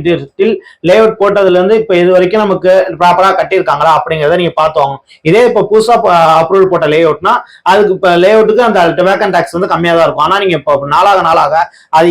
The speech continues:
இயர்லி பேஸ்ல ஒன் இயர், டூ இயர், த்ரீ இயர்னு ஒரு டென் இயர்ஸ் வரைக்கும் போகும்போது வேக்கன்ட் டாக்ஸ் கண்டிப்பா அது அதிகமா வரும், அது ஒரு எக்ஸ்பென்சிவ் ஆகும். அந்த வேக்கன்ட் டாக்ஸ் ப்ராப்பரா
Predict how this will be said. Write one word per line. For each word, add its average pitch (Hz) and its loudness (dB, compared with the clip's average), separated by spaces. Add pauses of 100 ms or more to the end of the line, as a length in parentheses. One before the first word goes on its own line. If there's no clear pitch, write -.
இயர்லி 226 2
பேஸ்ல 185 2
ஒன் 185 0
இயர், 185 -2
டூ 185 2
இயர், 185 0
த்ரீ 170 2
இயர்னு 185 2 (120)
ஒரு 156 -4
டென் 170 -2
இயர்ஸ் 185 0
வரைக்கும் 170 -4
போகும்போது 160 -2 (360)
வேக்கன்ட் 208 0
டாக்ஸ் 180 -2 (100)
கண்டிப்பா 175 2 (120)
அது 160 0
அதிகமா 190 -2
வரும், 147 2
அது 156 0
ஒரு 156 2
எக்ஸ்பென்சிவ் 190 -2
ஆகும். 190 -2 (260)
அந்த 151 0 (100)
வேக்கன்ட் 220 0
டாக்ஸ் - 0 (100)
ப்ராப்பரா 190 0